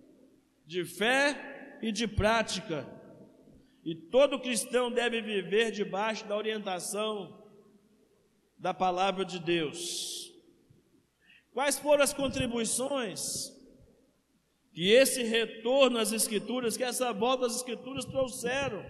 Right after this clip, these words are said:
para nós? Em primeiro lugar, a volta às Escrituras trouxe de volta a pregação bíblica, a exposição das Escrituras, uma pregação cristocêntrica,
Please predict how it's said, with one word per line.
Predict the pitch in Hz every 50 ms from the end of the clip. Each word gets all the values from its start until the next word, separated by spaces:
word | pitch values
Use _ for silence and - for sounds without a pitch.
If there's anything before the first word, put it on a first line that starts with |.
| - - - - - - - - - - _ _ _ _ _ _ _ _ _
para | - 160 185 208 202 190
nós? | 180 185 180 175 160 139 127 - - - - - - - - - - - - - - _ _ _ _ _ _ _ _ _ _
Em | 139 156 160
primeiro | 170 208 240 247 247 240
lugar, | 226 202 196 208 233 254 269 269 262 226 208 - - - - - - - - - - - - - - - - _ _ _ _ _ _ _ -
a | 175 202
volta | 202 185 240 277 269 180 170
às | 240 247
Escrituras | 247 - - 240 185 240 269 269 254 233
trouxe | 262 254 269 269 262 262
de | 240 226 240 226
volta | 180 175 226 240 262 269 269 254 262 254 233 208 180 151 - - - - - - - - - - - - -
a | - 165 202
pregação | 196 - 240 247 233 233 233 214 214 - 240 247 247 226
bíblica, | 196 185 233 269 294 277 269 254 226 - - 208 185 165 147 135 123 - - - - - - - - - - - - _ -
a | 175 220
exposição | 233 220 - - 269 262 254 233 254 220 - 277 254 269 277
das | 262 254 240 240
Escrituras, | 262 - - - 247 226 - - 240 262 277 277 254 202 170 - - - - - - - - - - - - - - - _ - - -
uma | - 202 226
pregação | 226 233 240 247 247 247 233 214 - 247 269 262 208
cristocêntrica, | 262 262 - - 254 240 214 - - 220 254 269 277 262 254 247 220 - 202 202 180 - - -